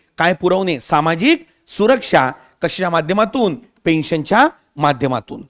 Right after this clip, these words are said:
ठीक आहे? या योजनेची सुरुवात म्हणजे हे नऊ मे दोन हजार पंधराला याची काय करण्यात आली? घोषणा. आणि ॲक्च्युअल योजना सुरू झाली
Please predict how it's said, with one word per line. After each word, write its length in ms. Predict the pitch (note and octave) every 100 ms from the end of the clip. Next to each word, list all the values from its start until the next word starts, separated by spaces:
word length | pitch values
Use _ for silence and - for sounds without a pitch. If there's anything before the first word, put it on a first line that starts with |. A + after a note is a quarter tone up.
| _ _ -
ठीक 160 | E3+
आहे? 100 | B3+ D4 _ _ _ _ _ _ _ -
या 260 | C#3 C4
योजनेची 600 | E4 B3 F#3+ F3+ G3+ B3+
सुरुवात 480 | A3+ F3 D#3 E3 C3+ - _ _ _ _ -
म्हणजे 240 | D3 D#3 F#3+
हे 560 | - B2+ F#3 A2+ _ _
नऊ 420 | - D3 G3 D4 C#4+
मे 220 | A3+ A3
दोन 160 | F3+
हजार 440 | F3+ G3+ - E3 F3 _ -
पंधराला 480 | E3+ E3+ F#3+ C#3 - -
याची 200 | D#3 G3
काय 100 | F#3+
करण्यात 320 | E3+ E3+ E3
आली? 220 | F3 C4 - - _ -
घोषणा. 600 | - C#4 - F3 C3+ B2+ _ _
आणि 160 | D#3 F3+ -
ॲक्च्युअल 420 | E3 - C#4 C#4+
योजना 320 | G#3+ D#3 F#3
सुरू 200 | F3+ E3
झाली 240 | D#3 D#3+